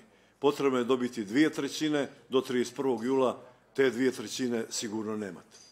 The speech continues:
Da li će neko od kandidata dobiti četrdeset devet za trideset dana, odnosno do prvog septembra? To ćemo da vidimo.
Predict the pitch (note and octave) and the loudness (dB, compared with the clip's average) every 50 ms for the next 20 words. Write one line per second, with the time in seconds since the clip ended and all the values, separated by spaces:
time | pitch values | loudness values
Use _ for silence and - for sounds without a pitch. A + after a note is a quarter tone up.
0 | _ _ _ _ _ _ _ _ _ _ _ _ _ _ _ _ _ _ _ _ | _ _ _ _ _ _ _ _ _ _ _ _ _ _ _ _ _ _ _ _
1 | _ _ _ _ _ _ _ _ _ _ _ _ _ _ - A#2+ D3+ E3+ E3+ - | _ _ _ _ _ _ _ _ _ _ _ _ _ _ -2 0 0 0 0 0
2 | - F3 F3 F#3+ F3+ F#3 F3+ F3 F3 - D#3 C#3+ C3+ C3 E3+ F3+ - E3+ D#3+ C3+ | 2 2 2 2 2 2 0 0 0 0 -2 -2 0 2 0 2 2 0 0 0
3 | D#3+ D#3+ E3 E3 - D3+ B2 - C#3+ - - C#3 C3 C3+ D#3+ C3 - D3+ B2+ G#2+ | 0 2 0 0 0 -2 -6 -6 -6 -4 -4 -2 0 0 0 0 0 -2 -2 2
4 | A2 D3+ E3 D#3 C3+ A2+ G#2+ B2 A#2+ - D3 D3+ D3 D3 D3 - - C3 G#2+ B2 | 2 2 2 2 0 0 -2 -4 -4 -2 -4 -4 -2 -2 -2 -4 -4 -4 -2 -2
5 | C3+ C3 B2 A2 E2+ - - - _ _ _ _ _ _ _ _ _ _ _ _ | -2 0 0 -2 -4 -6 -12 -20 _ _ _ _ _ _ _ _ _ _ _ _
6 | _ _ _ _ _ - D3 D3+ C#3 A2+ A#2 G#2+ - - A2 G2 F2 - - - | _ _ _ _ _ 0 2 2 2 2 0 -4 -6 -6 -10 -8 -8 -6 -2 2
7 | F3+ F#3+ F#3 F3 - - D#3 D3 - - D#3+ C#3 A2+ - E2 - - _ _ _ | 4 6 6 6 4 0 -4 -4 -2 0 0 0 0 -2 -8 -10 -12 _ _ _
8 | _ _ _ _ _ _ _ _ _ _ _ _ _ _ _ _ _ _ _ _ | _ _ _ _ _ _ _ _ _ _ _ _ _ _ _ _ _ _ _ _
9 | _ _ _ _ _ _ - E2 - - G2+ G2+ G2+ G#2 G2+ F2+ D#2+ D#2 D2+ | _ _ _ _ _ _ -16 -14 -12 -10 -6 -4 -2 -2 -2 -4 -4 -8 -12